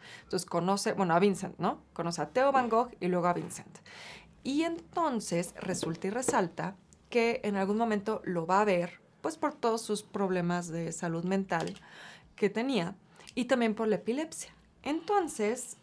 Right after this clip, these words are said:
el doctor, em, Gachet le da una medicina que, pues, es conocida como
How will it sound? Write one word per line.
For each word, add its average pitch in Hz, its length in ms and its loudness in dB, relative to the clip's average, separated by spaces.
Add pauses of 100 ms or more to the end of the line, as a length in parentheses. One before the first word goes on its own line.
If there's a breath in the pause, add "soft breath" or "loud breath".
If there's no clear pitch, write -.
(100)
el 233 560 2 (240)
doctor, 165 1300 0 (240)
em, 156 880 -4 (880)
Gachet 180 520 0 (760 loud breath)
le 269 500 8
da 208 520 4 (180)
una 233 460 0
medicina 180 1000 -4 (220)
que, 202 540 2 (100)
pues, 170 180 -6
es 175 140 -6
conocida 196 640 -2
como 165 380 -4